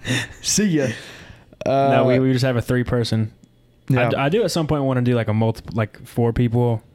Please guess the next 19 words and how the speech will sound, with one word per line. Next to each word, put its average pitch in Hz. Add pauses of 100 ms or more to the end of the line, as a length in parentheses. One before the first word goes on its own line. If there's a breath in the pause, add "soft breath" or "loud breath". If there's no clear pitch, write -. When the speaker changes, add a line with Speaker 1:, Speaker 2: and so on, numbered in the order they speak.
(180)
Speaker 2:
We 135
Speaker 1:
Oh, 131
Speaker 2:
have, -
Speaker 1:
for 156
Speaker 2:
we 160
have 160
to -
up 240
the -
Speaker 1:
sure. 123
Speaker 2:
four 135
mics. 123 (220)
Speaker 1:
The 156
more 170
the 170
merrier. 170 (200)
Speaker 2:
Might 127
be 120
fun. 117